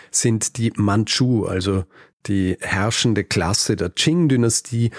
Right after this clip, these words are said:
auch so ein bisschen Opfer ihres eigenen Erfolgs, wenn man so will. Ja, also durch relativen Frieden im Land bis zum Ende des achtzehnten Jahrhunderts explodiert die Bevölkerungszahl.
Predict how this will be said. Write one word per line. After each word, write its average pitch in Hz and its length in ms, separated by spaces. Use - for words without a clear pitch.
auch 135 160
so - 140
ein 135 40
bisschen - 220
Opfer 117 580
ihres 107 280
eigenen 107 400
Erfolgs, 107 540
wenn 87 100
man 85 80
so - 180
will. - 240
Ja, 104 200
also 101 280
durch - 220
relativen 139 540
Frieden 139 480
im 110 160
Land 101 560
bis 127 180
zum 117 160
Ende 117 380
des 101 160
achtzehnten 104 600
Jahrhunderts 117 440
explodiert 139 840
die 131 80
Bevölkerungszahl. - 920